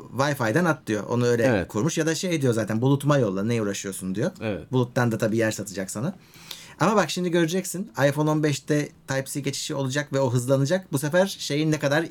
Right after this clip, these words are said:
Speaker 1: kaka bir şey olduğunu anlatacaklar bize. İşte U S B <laughs> ikinin ya da Lightning portunun.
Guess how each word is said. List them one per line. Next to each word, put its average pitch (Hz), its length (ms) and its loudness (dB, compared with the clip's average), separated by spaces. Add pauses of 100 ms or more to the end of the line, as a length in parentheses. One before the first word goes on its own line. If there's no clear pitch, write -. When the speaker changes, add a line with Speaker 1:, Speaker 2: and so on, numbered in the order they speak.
(220)
Speaker 1:
kaka 139 300 0
bir 127 40 -2
şey 147 160 -2
olduğunu 123 300 0
anlatacaklar 98 640 -2
bize. 98 240 -4 (120)
İşte 107 300 -2
U 110 40 2
S - 220 -8
B 190 60 2
<laughs> - 0 -
ikinin 113 260 0
ya 104 120 -2
da 113 160 2
Lightning 117 300 -6
portunun. 113 420 0